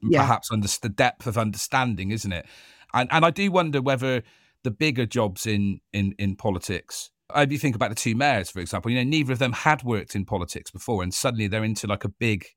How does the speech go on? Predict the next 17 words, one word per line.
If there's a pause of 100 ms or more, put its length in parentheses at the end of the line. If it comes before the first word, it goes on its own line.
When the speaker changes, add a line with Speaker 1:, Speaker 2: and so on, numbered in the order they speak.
(200)
Speaker 2:
job, (640)
which
comes
with
a
lot
of
pressure
and
a,
a
lot
of
scrutiny.
And (240)
it's
whether